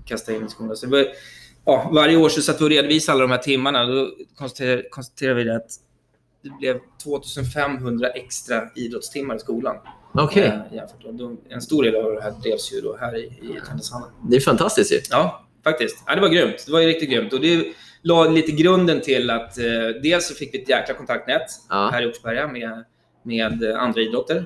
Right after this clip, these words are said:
Speaker 2: Ja.
Speaker 1: andra föreningar. Eh, vi, vi, i samma veva så var vi med, var med och startade upp en idrottsallians här i kommunen.
Speaker 2: Mm.
Speaker 1: Där vi också drog... Eh,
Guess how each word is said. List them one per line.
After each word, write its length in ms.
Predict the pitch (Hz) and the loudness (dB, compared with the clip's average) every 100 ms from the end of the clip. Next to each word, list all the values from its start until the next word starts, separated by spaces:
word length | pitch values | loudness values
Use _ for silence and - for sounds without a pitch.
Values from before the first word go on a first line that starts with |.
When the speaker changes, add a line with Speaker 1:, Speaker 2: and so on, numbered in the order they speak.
| - | -4
Speaker 2:
Ja. 60 | 113 | -2
Speaker 1:
andra 200 | 104 113 | 0 -2
föreningar. 480 | 113 131 151 180 180 _ _ _ _ _ | -2 -4 -4 -8 -12 _ _ _ _ _
Eh, 420 | 123 120 117 113 113 113 - _ 127 | -2 0 0 -4 -8 -12 -18 _ -12
vi, 160 | 127 - - _ _ | -12 -14 -20 _ _
vi, 420 | 127 127 127 127 - 131 | -2 0 0 -4 -10 -10
i 40 | |
samma 300 | - 127 127 | -4 0 2
veva 280 | 135 123 123 | 4 4 2
så 340 | - 117 117 - | -2 -4 -4 -6
var 220 | 131 123 | -6 -4
vi 120 | 123 | -4
med, 400 | 123 123 120 117 - _ _ - - _ _ _ | -4 -2 -4 -6 -14 _ _ -20 -20 _ _ _
var 100 | 117 | -6
med 160 | 117 117 | 0 0
och 140 | 113 - 113 | 0 -6 -12
startade 380 | - 127 123 123 | -4 -2 0 -2
upp 80 | 120 | -2
en 100 | 117 | -4
idrottsallians 960 | 123 117 113 - 120 123 135 107 104 | -2 -2 -4 -6 -4 0 0 -2 -8
här 60 | 107 | -10
i 40 | |
kommunen. 380 | - 107 - 101 - - - | -12 -14 -14 -18 -20 -8 4
Speaker 2:
Mm. 260 | 165 208 214 | 6 6 4
Speaker 1:
Där 220 | - 120 | -4 -4
vi 200 | 113 117 | -2 0
också 260 | 113 113 110 | -2 -4 -12
drog... 400 | 113 113 107 110 | -10 -6 -6 -6
Eh, 600 | 110 110 110 127 117 - | -12 -14 -18 -20 -16 -14